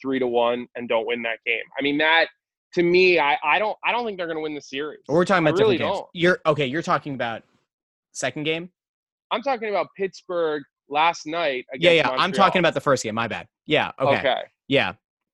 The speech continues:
Speaker 1: Four three Montreal wins the game. Petrie
Speaker 2: Yes.
Speaker 1: scores the late goal. But
Speaker 2: We, that,
Speaker 1: in the Peng-
Speaker 2: that angle, that shot, can
Speaker 1: Good
Speaker 2: you,
Speaker 1: shot.
Speaker 2: can you tell people really quickly how hard that shot is? 'Cause it, it looks like it's an
Speaker 1: Yeah, I
Speaker 2: impossible
Speaker 1: mean, it's
Speaker 2: angle, and it goes to, how, how hard is that?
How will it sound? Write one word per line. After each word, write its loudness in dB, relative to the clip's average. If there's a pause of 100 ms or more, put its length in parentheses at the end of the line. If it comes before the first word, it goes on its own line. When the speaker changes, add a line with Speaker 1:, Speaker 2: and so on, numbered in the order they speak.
(520)
Speaker 1:
Four 4
three -2
Montreal 0
wins -4
the -12
game. -6 (100)
Petrie -6
Speaker 2:
Yes. -2
Speaker 1:
scores -4
the -8
late -4
goal. -2 (380)
But 4
Speaker 2:
We, 2
that, 4
Speaker 1:
in 4
the -2
Peng- -8
Speaker 2:
that 4
angle, 4
that 2
shot, 0 (520)
can 2
Speaker 1:
Good 6
Speaker 2:
you, 4
Speaker 1:
shot. -2
Speaker 2:
can 2
you -4
tell 2
people -4
really -2
quickly -2
how -2
hard -6
that -8
shot -6
is? -12 (280)
'Cause 2
it, 0
it 2
looks -2
like 4
it's 2
an -2
Speaker 1:
Yeah, -2
I -4
Speaker 2:
impossible 2
Speaker 1:
mean, 4
it's 4
Speaker 2:
angle, 2
and -6
it -8
goes -4
to, -2 (440)
how, 0 (100)
how 2
hard 0
is -12
that? -18